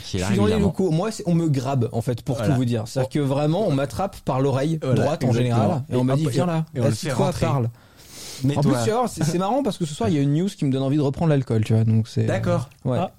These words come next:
Speaker 1: Ouais, c'est, il fait du teasing déjà.
Speaker 2: Ouais, je fais du teasing, mais tu en parleras, euh, dans ton déroulé d'ici un instant.
Speaker 1: Exact. Euh, je reçois également Capet,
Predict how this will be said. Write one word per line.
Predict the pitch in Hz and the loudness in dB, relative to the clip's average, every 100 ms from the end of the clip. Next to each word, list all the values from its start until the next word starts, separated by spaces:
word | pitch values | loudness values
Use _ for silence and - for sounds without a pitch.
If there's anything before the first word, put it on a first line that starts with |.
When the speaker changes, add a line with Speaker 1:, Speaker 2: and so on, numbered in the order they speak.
| _ _ - | _ _ -4
Speaker 1:
Ouais, | 120 | -4
c'est, | 120 127 | -2 -2
il | 117 | -2
fait | 160 | -2
du | 147 | -4
teasing | 135 143 147 127 | -4 -2 0 2
déjà. | 117 | 2
Speaker 2:
Ouais, | 143 | 0
je | 170 | 0
fais | 165 | 0
du | 160 | 0
teasing, | 165 175 175 220 | 0 -2 0 2
mais | 175 120 | 2 0
tu | - | 0
en | 113 | -2
parleras, | 120 120 117 135 147 110 | 0 0 0 0 -2 -2
euh, | |
dans | 104 113 | 0 0
ton | 120 | 2
déroulé | 120 120 131 170 | 2 2 0 0
d'ici | 135 - | -2 0
un | 160 | 2
instant. | 220 - 370 - _ - | 0 -4 -12 -16 _ -8
Speaker 1:
Exact. | 90 98 104 - - - - - - - | -6 -6 -8 -10 -20 -18 -18 -18 -20 -8
Euh, | 104 104 | -4 -2
je | 117 | -2
reçois | 127 160 156 | -4 -6 -4
également | 151 143 160 151 151 143 - - | -4 -2 0 0 0 -4 -6 -10
Capet, | 156 254 | -8 -10